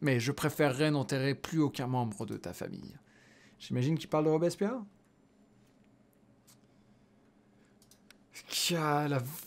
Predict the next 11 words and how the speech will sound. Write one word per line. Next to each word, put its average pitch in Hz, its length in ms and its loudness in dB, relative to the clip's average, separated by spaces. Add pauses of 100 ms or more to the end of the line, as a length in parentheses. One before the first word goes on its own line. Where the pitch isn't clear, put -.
(160)
vache, 214 500 8
ça 160 120 0
se - 80 -2
passe 139 200 0
pas 143 140 2
bien 139 140 4
avec 131 160 0
ma 131 100 0
famille 127 280 0
en 117 80 0
plus. 127 420 -6